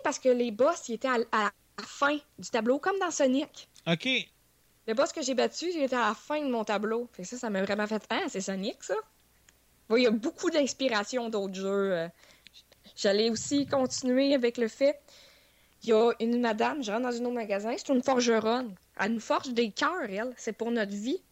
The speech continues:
Speaker 1: Elle dit, « Ramène-moi quatre corps de cœur, puis je te fais un cœur. » Mais pour ceux qui ont joué à Zelda, ben, c'est pas mal ça aussi.
Speaker 2: Ben ouais.
Speaker 1: Euh, attends un peu. Puis, euh, il y a un monsieur aussi, ça, j'ai trouvé ça quand même très intéressant.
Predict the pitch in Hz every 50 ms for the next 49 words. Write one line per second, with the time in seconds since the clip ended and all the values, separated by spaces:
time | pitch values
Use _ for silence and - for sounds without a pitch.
0 | _ _ _ _ _ _ - - _ - 185 190 202 240 254 277 262 269 262 269
1 | 269 262 269 285 330 359 - - - - 202 - - _ - 302 294 294 294 269
2 | 240 233 220 - 254 262 254 254 254 226 196 - - _ _ _ _ _ - 240
3 | 220 - 220 208 214 - 233 226 214 202 190 190 - 214 208 208 208 - - -
4 | - - - - - - 285 277 269 247 220 220 262 262 240 233 240 233 214 208
5 | 208 196 226 233 240 226 220 208 220 226 220 220 - 214 220 226 226 226 240 220
6 | - - 262 262 262 262 240 - - - 254 254 269 480 - _ - 147 139 156
7 | 139 127 135 160 202 262 269 - - - - _ _ - - - _ _ _ _
8 | _ - - - - - - 302 294 240 - 233 226 220 220 220 214 214 214 220
9 | - 214 214 220 196 - - - _ - - - - _ _ _ _ _ _ _
10 | _ _ - - - - - - - - - - - - - - _ _ - -
11 | - - - - - _ - 254 240 247 247 226 220 220 220 214 214 220 226 220
12 | 214 208 196 196 190 190 - - - - - _ _ _ _ _ _ 233 214 233
13 | 233 233 240 254 262 254 - - 330 453 453 269 - - - 339 - - 466 403
14 | 302 240 240 220 226 - 269 269 311 311 311 339 330 - - 330 339 311 277 269
15 | 254 226 208 190 190 - - 233 240